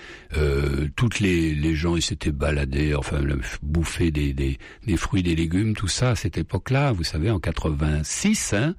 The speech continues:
euh, et ben là, c'était pareil avec Fukushima. Il y a des endroits à risque, il y avait des endroits où il y avait de la contamination, tout ça,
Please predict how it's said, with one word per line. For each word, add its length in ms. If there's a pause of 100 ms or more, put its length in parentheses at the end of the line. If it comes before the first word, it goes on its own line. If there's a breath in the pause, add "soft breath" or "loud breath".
(640 loud breath)
euh, 540
et 100
ben 160
là, 160
c'était 280
pareil 340
avec 140
Fukushima. 640
Il 60
y 40
a 40
des 180
endroits 380
à 40
risque, 360
il 60
y 40
avait 120
des 140
endroits 280
où 20
il 60
y 40
avait 80
de 60
la 80
contamination, 920
tout 140
ça, 320